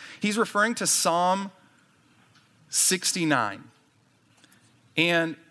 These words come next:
he applies this Psalm to Judas. Psalm sixty-nine is essentially about the judgment that is going to fall on a person who betrays the Messiah.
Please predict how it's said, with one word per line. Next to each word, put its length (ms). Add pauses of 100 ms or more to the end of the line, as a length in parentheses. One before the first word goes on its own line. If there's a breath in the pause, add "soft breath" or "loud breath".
he 200
applies 680
this 200
Psalm 760 (540)
to 540 (260)
Judas. 560 (220 loud breath)
Psalm 240
sixty-nine 500
is 160
essentially 760 (240 loud breath)
about 280
the 80
judgment 1000 (360 soft breath)
that 120
is 120
going 280
to 140
fall 840 (340 loud breath)
on 260
a 160
person 960 (460)
who 540
betrays 520
the 80
Messiah. 500